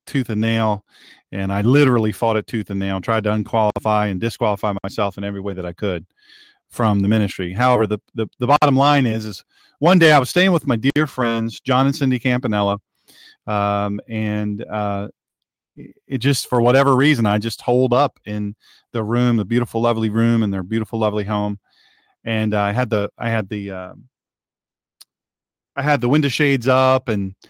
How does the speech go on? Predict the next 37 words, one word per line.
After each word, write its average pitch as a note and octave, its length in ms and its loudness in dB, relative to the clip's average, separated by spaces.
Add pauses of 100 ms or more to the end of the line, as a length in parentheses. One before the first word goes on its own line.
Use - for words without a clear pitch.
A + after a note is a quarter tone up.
(340)
and, A#2 200 2
you A#2+ 40 4
know, A#2 80 4
I A#2+ 60 2
could A2 140 -6
see D#3 200 2
outside A2+ 560 2
and, G2 260 -6 (180)
and, G#2 340 -4
uh, F#2 280 -6 (880)
all F3 180 6
day, D#3+ 240 4
I F#2+ 80 0
literally B2 320 2
sat B2+ 180 -2
there A2+ 140 0
all A2 100 2
day, G#2 200 -2
didn't A#2+ 240 0
eat, A#2 200 -2 (400)
uh, F#2+ 120 -8
didn't, A#2+ 260 -4
didn't C#3 180 2
barely B2 240 2
drink A#2+ 260 -2
anything. A2 380 -4
And G2+ 80 -6
I G2 60 -6
was G2 80 -12
just B2 220 -14 (280)
listening D3 360 2
to B2+ 80 2
sermons B2+ 400 2
by A2 160 0
Doctor A2 320 -2
Jeremiah G#2+ 440 0
and, G#2 320 -6